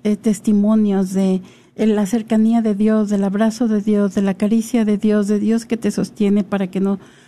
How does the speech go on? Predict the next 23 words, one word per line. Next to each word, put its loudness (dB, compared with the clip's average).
para 0
que -2
no 0
te -6
caigas, 0
¿verdad? 2
Y 0
por -2
eso -2
también 0
es -2
tan 2
importante 0
que -8
continuemos 0
en 0
oración, 0
como 0
decíamos -2
ahorita, -2
la, 0
la 2
vigilancia 0